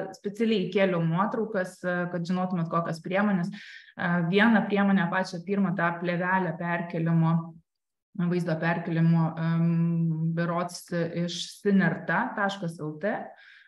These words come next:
e, užsisakėme, o kitą tikrai, žinokit, nepasakysiu, neprisimenu, bet įvedus, e, Marabų Textile Transfer, išmes nuorodą, kur galima įsigyti. Priemonės nėra labai brangios, tikrai įperkamos, prieinamos.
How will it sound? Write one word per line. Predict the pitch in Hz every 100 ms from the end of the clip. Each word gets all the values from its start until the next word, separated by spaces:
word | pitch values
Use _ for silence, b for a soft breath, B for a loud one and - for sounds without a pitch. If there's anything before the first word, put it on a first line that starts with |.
| _ 226
e, | 208 202 202 202
užsisakėme, | 208 208 214 - 220 214 220 196 185 180
o | 180 175 185 185 185
kitą | 226 220 190
tikrai, | - 208
žinokit, | 185 170 175 170
nepasakysiu, | 165 165 170 165 220 208
neprisimenu, | 175 190 170 202 196 175
bet | 180 180
įvedus, | 175 196 202 202 175 165 - -
e, | 175 175
Marabų | 175 175 170 196 196
Textile | 160 - 180 175
Transfer, | 175 156 160 240 269 247 185
išmes | 180 170 - 185 190 196 -
nuorodą, | 175 185 190 170
kur | 165 160
galima | 175 175 170
įsigyti. | 160 - 147 139 - _ b b _
Priemonės | 196 214 220 196 202
nėra | 202 202 180
labai | 160 151
brangios, | 156 175 220 214 175
tikrai | - - 170 175 170
įperkamos, | 175 - 160 - 160 160 - - 175
prieinamos. | - 185 170 160 156 151 160 156